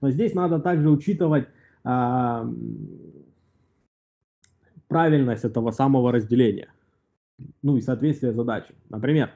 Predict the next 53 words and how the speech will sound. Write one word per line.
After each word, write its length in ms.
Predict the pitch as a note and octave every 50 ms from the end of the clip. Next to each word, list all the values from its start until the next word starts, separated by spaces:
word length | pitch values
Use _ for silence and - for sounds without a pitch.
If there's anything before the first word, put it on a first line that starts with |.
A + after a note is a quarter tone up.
| _ _ _ _ _ _ _ _ _ _ _ _ _ _ _ _ _
мы 160 | - A#2+ C3 A#2+
там 240 | A2 G#2+ G2+ G#2+ - - - _ _ _ _ _ _ -
делим 320 | C#3 D#3 D3 C#3+ C3+ B2
нашу 260 | B2 C3 C3+ - -
таблицу, 440 | A2 G#2+ A2 G#2+ C3 D3+ D#3 - C3+
делим 320 | A2+ A#2+ C3+ C#3 B2+ A2+
ее 220 | A2+ A2+ B2 B2+ A#2
на 120 | G#2 G#2
десять 360 | G#2 A#2 C3 A#2+ - G#2+ G#2
маленьких 480 | A#2+ A2+ A#2+ A#2+ G#2+ G#2+ G#2+ A2+ A2 -
таблиц 340 | - A2 A2 D#3 G#3 D3+ -
и 40 | A2
говорим: 260 | G#2+ A#2+ C3 A#2+ A2 - _ - - - _ _ - _ -
"Ну, 140 | - A3 A3
короче, 360 | D#3 D#3 D3 D#3+ D#3+ D#3 -
поделим 500 | - - B2 A#2+ C3+ G3+ F#3+ E3+ D3+ C3+
их 160 | D3 D3+ D3
там, 160 | - B2 A2+ A2
чтоб 160 | - B2 A2+
в 40 | -
таблицу 380 | - C3+ C#3+ F#3 F3+ D3+ C#3+
попадала 600 | A2 A#2 A2 A#2 B2 B2 C#3 D3 D3 C3+ B2+ A#2+
запись 340 | G2+ C3+ C3+ C3 - B2+ -
по 100 | - -
неделям". 480 | A#2+ A#2+ A#2+ A2 A2 A2 G2+ E2 C#2 - _ _ _ _
Да, 100 | - G#3
то 100 | G#3+ -
есть 180 | A2+ G2+ - -
вот 180 | G#2+ G#2+ - -
в 60 | A#2
неделю, 480 | B2+ D#3 E3+ E3 E3+ D3+ C3 A#2 A#2 - _ _ _ _ _ -
э, 260 | B2 A#2+ A#2 A2 A2
то 100 | - G2
есть 100 | F#2+ - -
данные 380 | C#3+ C#3+ E3 D#3 C#3+ C3+ B2
за 100 | A2 D3
одну 160 | C#3 D3 G#3 G#3+
неделю 340 | F#3 F#3 F#3+ C#4 C#4 A#3+
попадают 480 | - D3 B2+ C3 C#3+ C#3+ E3+ E3+ D3+ -
в 60 | C#3
одну 200 | C3+ C3 C#3+ C#3+
таблицу, 380 | C3+ B2 A2+ G#2 F#2 - - A2+
данные 320 | A#2+ C3+ C#3+ D3 C3 B2+
за 160 | A#2 C#3+ D3+
другую 500 | F3+ G#3+ A3 B3 C4 C#4 B3+ C#4 C#4+ C#4+
неделю 280 | A#3 G#3+ G3+ F#3 F#3 F3+
попадают 380 | - D3 - D#3+ E3 F3+ E3 C3
в 40 |
другую 280 | C3 C3+ B2+ A#2+ A2+ G#2
таблицу, 360 | - - - - - _ -
данные 280 | C#3 E3+ G3 F#3+ E3 D3
в 40 | C3
третью. 300 | - C3 B2+ - A2